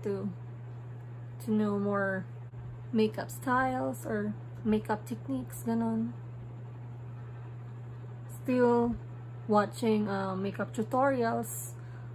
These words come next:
para, you know, dagdag knowledge, guys. Kasi mahirap na pag ano eh, hindi ka marunong mag-makeup. The next is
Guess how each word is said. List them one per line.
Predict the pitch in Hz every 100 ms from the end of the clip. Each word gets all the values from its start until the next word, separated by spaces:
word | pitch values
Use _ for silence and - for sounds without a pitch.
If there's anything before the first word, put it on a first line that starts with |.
| - -
para, | 208 190 190 185
you | 190 208
know, | 196 185 196 - - - - - -
dagdag | 202 190 202 196
knowledge, | 185 185 185 185 -
guys. | 185 175 180 - - - - - - - - - - - - - - - -
Kasi | 240
mahirap | 214 220 208 214
na | 214 214
pag | 214 226
ano | 214 196
eh, | 190 - - - - - - - - - - - - -
hindi | 214 208
ka | 220
marunong | 208 214 202 202
mag-makeup. | 190 196 185 - - - - - - - - - - - - - - - - - - - - - - - - - - - - - - - - - - - - - - -
The | 240 226 233
next | 247 269 -
is | 240 277 -